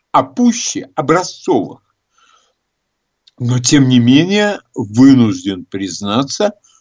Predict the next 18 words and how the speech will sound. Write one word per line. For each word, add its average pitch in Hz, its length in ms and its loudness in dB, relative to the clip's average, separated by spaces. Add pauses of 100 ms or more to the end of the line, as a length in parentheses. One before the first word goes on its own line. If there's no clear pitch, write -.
что - 340 -2
был 127 300 4
неправ. 123 640 0 (500)
На 143 300 4
это 262 420 4
надо 202 400 0
обращать 226 1000 0 (180)
постоянное 208 1200 -2
внимание. 180 680 -4 (1000)
Потому 131 400 -2
что, - 320 -12 (1040)
как 262 260 2
ни 262 80 -2
назови, 240 480 0
а 185 140 0
все 131 260 -2
одно 117 240 -2
ложь. 151 420 -2